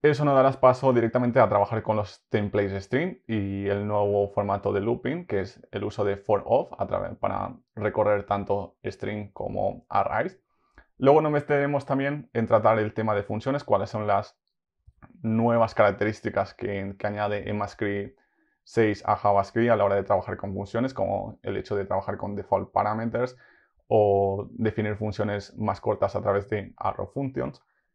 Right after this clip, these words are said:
Por otra parte, también veremos cómo funcionan los pr-, prototipos en JavaScript cinco y cómo ECMAScript seis añade una nueva funcionalidad, que es el, el atributo o la keyword class,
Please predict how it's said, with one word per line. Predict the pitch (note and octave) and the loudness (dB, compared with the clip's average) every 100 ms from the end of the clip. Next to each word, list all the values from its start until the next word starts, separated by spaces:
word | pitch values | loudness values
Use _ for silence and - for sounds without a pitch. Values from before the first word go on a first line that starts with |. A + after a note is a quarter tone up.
| _ _ | _ _
Por | - C3 | 4 6
otra | C3+ | 6
parte, | C#3 C3+ C3+ | 4 4 4
también | C3 C3+ C3+ | 2 2 2
veremos | B2+ C3 C3+ | 2 2 -2
cómo | C3 B2+ B2 | 0 0 2
funcionan | B2+ B2 - A#2+ A2+ G#2+ | 0 0 0 2 2 2
los | G#2+ - | -2 -2
pr-, | - - | -20 -8
prototipos | - G#2+ A2 B2+ B2 A2 | 0 0 2 0 0 -2
en | G#2 G#2+ - | -4 -6 -8
JavaScript | - A2 G#2+ G#2+ A#2 | -2 2 2 0 -4
cinco | - C#3 B2+ D3+ D3+ | -2 -6 0 -2 -2
y | - A2 | -4 0
cómo | A2+ A#2 A#2+ - | 2 2 2 0
ECMAScript | A#2 A2 G#2+ - A2+ | -2 -2 -4 -2 -2
seis | - B2+ C#3 D3 _ _ _ | 0 0 0 -6 _ _ _
añade | A2+ A2+ A2 A2 | 0 2 2 0
una | A2 | -2
nueva | A2 G#2 | -2 -4
funcionalidad, | A2+ G#2 G#2 G2 G2+ B2+ | -4 -6 -6 -6 -4 -4
que | C3 G2+ | -4 -8
es | G#2+ - | -8 -4
el, | G2+ G2 | -4 -4
el | - G2 | -8 -8
atributo | G2 G2+ G2 G2+ | -6 -8 -2 -2
o | - G2 | 0 0
la | F#2 | 0
keyword | - G#2 F#2+ G2 | -2 -4 -4 -6
class, | - A#2 D3 - | -2 -2 -2 -10